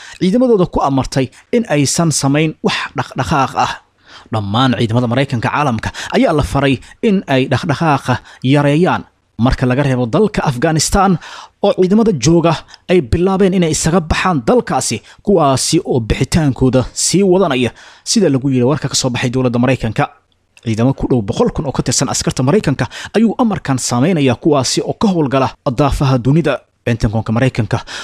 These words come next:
oo looga taliyo ciidamada kala duwan ee Maraykanka ayaa lagu soo waramayaa in cudurka corona uu saameeyey, waxaana iminka cudurkaasi la ildaran saraakiil iyo ciidamo ka tirsan dowladda Maraykanka.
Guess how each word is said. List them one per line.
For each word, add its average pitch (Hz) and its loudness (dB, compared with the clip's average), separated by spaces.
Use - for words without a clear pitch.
oo 233 2
looga 220 2
taliyo 131 -2
ciidamada 127 0
kala 113 0
duwan 120 2
ee 117 -2
Maraykanka 127 -2
ayaa 110 0
lagu 113 2
soo 135 0
waramayaa 127 0
in 226 2
cudurka 190 0
corona 170 2
uu 135 0
saameeyey, 127 0
waxaana 123 -2
iminka 147 2
cudurkaasi 165 0
la 214 2
ildaran 131 -2
saraakiil 131 0
iyo 226 4
ciidamo 175 2
ka 175 -2
tirsan 131 0
dowladda 131 2
Maraykanka. 147 0